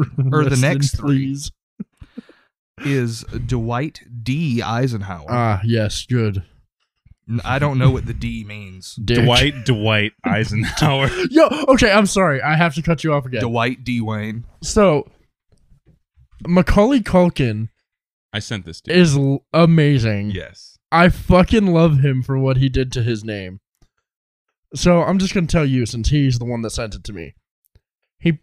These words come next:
Speaker 1: did a poll online to see, like, he was like, "I'm tired of my middle name. Let's just, I'm gonna change it." And he did a poll online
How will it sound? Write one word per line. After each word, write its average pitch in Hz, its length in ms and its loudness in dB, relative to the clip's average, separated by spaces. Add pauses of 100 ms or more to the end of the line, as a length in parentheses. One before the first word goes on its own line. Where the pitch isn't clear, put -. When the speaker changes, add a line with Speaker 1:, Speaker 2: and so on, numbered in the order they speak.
(100)
Speaker 1:
did 180 220 2
a 160 120 0
poll 135 500 0
online 120 720 -2
to 131 100 -10
see, 123 440 -6
like, 127 200 -2
he 147 100 0
was 143 120 0
like, 160 120 -2
"I'm 247 160 0
tired 160 300 4
of 147 80 2
my 135 80 2
middle 120 260 0
name. 101 340 -6
Let's 143 280 0
just, - 280 -2
I'm 151 140 -2
gonna 156 200 2
change 123 340 0
it." 104 140 -4
And 127 140 0
he 147 100 2
did 156 120 2
a 147 60 4
poll 156 340 6
online 120 600 -2